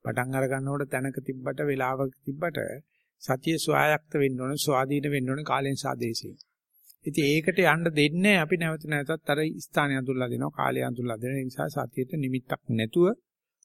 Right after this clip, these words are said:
අරමුණක් නැතුව අනාරම්මනව ඉන්න පුළුවන්. අන්න ඒ තටුව ආපු සතියට, වැඩෙන සතියට ඉඩ දෙන්නේ නැති වෙන්න තමයි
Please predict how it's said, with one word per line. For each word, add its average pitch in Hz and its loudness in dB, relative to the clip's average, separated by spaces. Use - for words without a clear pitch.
අරමුණක් 123 -2
නැතුව 123 2
අනාරම්මනව 160 2
ඉන්න 165 2
පුළුවන්. 143 -2
අන්න 143 0
ඒ 156 4
තටුව 160 0
ආපු 160 0
සතියට, 143 0
වැඩෙන 139 0
සතියට 147 -2
ඉඩ 127 -2
දෙන්නේ 143 0
නැති 127 0
වෙන්න 175 2
තමයි 120 -2